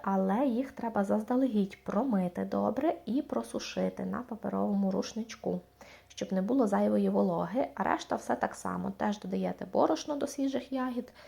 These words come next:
змішуєте добре. І тоді викладаємо тісто у форму, нагадую, двадцять два сантиметри, дно встелила пергаментом. Старайтеся, е, розподілити тісто так, щоб більше по боках давати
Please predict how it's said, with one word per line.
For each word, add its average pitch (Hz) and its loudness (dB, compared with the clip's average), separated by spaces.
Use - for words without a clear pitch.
змішуєте 254 0
добре. 220 0
І 254 0
тоді 214 0
викладаємо 196 0
тісто 180 -4
у 262 2
форму, 294 -2
нагадую, 254 0
двадцять 247 -2
два 233 2
сантиметри, 202 0
дно 196 2
встелила 190 -4
пергаментом. 180 -4
Старайтеся, 285 0
е, 196 2
розподілити 220 2
тісто - -6
так, 381 0
щоб - -2
більше 247 0
по 233 0
боках 196 -2
давати 180 -6